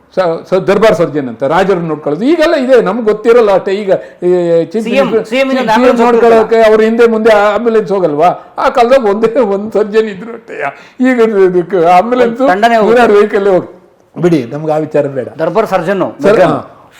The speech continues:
Speaker 1: ಅವರು ರಿ-, ರಿ-, ನಿ-, ರಿಟೈರ್ ಆದ್ಮೇಲೆ ಇಂಗ್ಲೆಂಡಿಗೆ ಹೋಗ್ತಾರೆ. ಆ ಸ್ನೇಹ ಹೆಂಗಿತ್ತು ಅನ್ನೋದಕ್ಕೆ ನಂಗೆ, ಅವರು ಇಂಗ್ಲೆಂಡಿಗೆ ಹೋದ ತಕ್ಷಣ ಮತ್ತೆ ಮಹಾರಾಜರು, "ಇಲ್ಲ, ನೀವು ಬಂದು ಒಂದು ತಿಂಗಳಾದ್ರೂ ಇಲ್ಲಿ ಇದ್ದು ಹೋಗ್ಬೇಕು" ಅಂತ ನನಾಲ್ವಡಿಯವರು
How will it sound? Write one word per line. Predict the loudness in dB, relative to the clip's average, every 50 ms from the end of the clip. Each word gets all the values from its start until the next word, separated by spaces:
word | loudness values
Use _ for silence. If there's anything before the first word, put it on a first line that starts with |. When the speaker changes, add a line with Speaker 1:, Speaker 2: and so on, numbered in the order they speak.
| -6 -4 -4
Speaker 1:
ಅವರು | -2 -2 -2 -2 -2 -2
ರಿ-, | -4 -6 -6 -8 -8 -12 _ _ _ _ _ _ _ _ _ -16 -10
ರಿ-, | -4 -4 -2 -2 -4
ನಿ-, | -4 -6 -6 -6
ರಿಟೈರ್ | -4 -4 -6 -2 0 0 2 4
ಆದ್ಮೇಲೆ | 2 2 0 -2 -6 -10 -10 -8 -10 -10 -10 -12 -16 _ _ _ _ _ _ _ _ -12
ಇಂಗ್ಲೆಂಡಿಗೆ | -8 -6 -2 0 0 0 0 -2 -4
ಹೋಗ್ತಾರೆ. | -6 -8 -8 -10 -14 -14 -14 -18 -20 _ _ _ _ _ _ _ _ _ _ _ _ _ _ _ _ _ _ -12 -10
ಆ | -10 -10
ಸ್ನೇಹ | -10 -8 -4 -2 0 2
ಹೆಂಗಿತ್ತು | 2 2 2 0 -2 -2 -4 -6 -4 -4 -6
ಅನ್ನೋದಕ್ಕೆ | -4 -4 -6 -8 -10 -12
ನಂಗೆ, | -14 -14 -14 -16 -18 -20 _ _ _ _ _ _ _ _ -6
ಅವರು | -4 -2 -2 -2
ಇಂಗ್ಲೆಂಡಿಗೆ | -2 -2 -2 0 0 0 0 -2 -4 -4
ಹೋದ | -4
ತಕ್ಷಣ | -6 -6 -10 -10 -8 -8
ಮತ್ತೆ | -8 -8 -8 -8 -8 -6
ಮಹಾರಾಜರು, | -2 -2 0 2 2 0 0 0 -2
"ಇಲ್ಲ, | -2 0 2 0
ನೀವು | 0 0 -2 -6
ಬಂದು | -4 -4 -4 -4 -4 -6 -8
ಒಂದು | -8 -8 -8
ತಿಂಗಳಾದ್ರೂ | -6 -6 -4 -2 0 0 0 0 0 -2
ಇಲ್ಲಿ | -2 -2 -4
ಇದ್ದು | -4 -2 -2 -2
ಹೋಗ್ಬೇಕು" | -2 -4 -6 -6 -8 -8
ಅಂತ | -8 -6
ನನಾಲ್ವಡಿಯವರು | -4 -2 0 2 2 2 2 2 0 0 -2 -6 -10 -12 -20 _